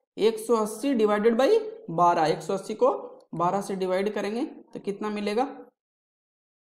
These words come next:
पन्द्रह, ठीक है। और फिर वाई प्लस जेड अठारह दिन में पूरा काम कर देता है, तो एक दिन में कितना काम करेगा? एक सौ अस्सी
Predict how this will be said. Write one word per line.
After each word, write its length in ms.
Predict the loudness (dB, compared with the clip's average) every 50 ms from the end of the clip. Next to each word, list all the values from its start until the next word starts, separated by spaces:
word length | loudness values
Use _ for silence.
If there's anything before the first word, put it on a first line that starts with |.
| _ _ _ -2
पन्द्रह, 320 | 0 0 2 0 0 -2 -4 -8 -16 -20 _ _ _ _ _ _ _ -8
ठीक 140 | -6 -4 -4
है। 80 | -4 -6 -8 -12 -18 _ _ _ _ _ _ _ _ _ _ _ _ _ _ _ _ _ _ _ _ _ _ -6
और 340 | -2 0 2 2 0 0 -2
फिर 240 | -2 -2 -2 -2 -2 -6 -8 -14 -20 -20 _ _ _ _ _ _ -14 _
वाई 280 | 0 4 6 6 6 6
प्लस 260 | 4 2 2 2 2
जेड 200 | 2 2 0 0
अठारह 400 | 0 -2 -4 -2 0 2 4 4
दिन 140 | 2 2 0
में 160 | 0 -2 -2
पूरा 220 | 0 2 2 4 4
काम 240 | 4 2 2 2 2
कर 140 | 0 -2 0
देता 200 | 0 0 0 -2
है, 60 | -2
तो 100 | 2 4
एक 160 | 4 4 4 2
दिन 100 | 0 -2
में 120 | -2 -4
कितना 220 | -4 -6 -4 -6 -4
काम 200 | -2 -2 -2 0
करेगा? 320 | 0 0 0 2 0 -2 -4 -6 -10 -18 -20 _ _ _ _ _ _ _ -6
एक 160 | -6 -6 -4
सौ 120 | -4 -2 -2
अस्सी 320 | -2 -2 -4 -2 -2 -2